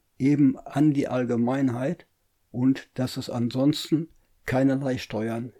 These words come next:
gäbe. So wollte man eine größtmögliche Gerechtigkeit herbeiführen. Nun, davon war man im Jahre fünfzehnhundertvierundzwanzig weit entfernt. Auslöser,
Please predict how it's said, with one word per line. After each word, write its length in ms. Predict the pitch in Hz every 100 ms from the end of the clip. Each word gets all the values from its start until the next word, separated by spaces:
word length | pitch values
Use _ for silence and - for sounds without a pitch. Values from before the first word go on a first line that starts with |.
| _ -
gäbe. 420 | 113 110 - - - _ _ - - -
So 360 | 123 135 143 131
wollte 300 | 143 143 135
man 240 | 131 107
eine 320 | 117 120 113
größtmögliche 1200 | - - 127 147 143 - 120 117 - 123 - 120 - _
Gerechtigkeit 760 | 127 120 120 - 165 - 110 -
herbeiführen. 640 | 117 113 113 - 135 - - _ _ _ _ _ _ _ _ _ _
Nun, 460 | 123 135 120 101 98 -
davon 460 | 120 127 131 123
war 140 | 120 123
man 320 | 123 113 - _ _ _
im 200 | 139 120
Jahre 320 | 117 120 120 117
fünfzehnhundertvierundzwanzig 1700 | - 123 - 123 120 117 113 - 127 117 110 - 113 113 110 - _ _ _ _ _
weit 420 | 113 113 123 123 -
entfernt. 920 | 123 120 - 113 107 107 - - _ _ _ _ _ _ - - - _ -
Auslöser, 800 | 131 143 - 123 117 120 131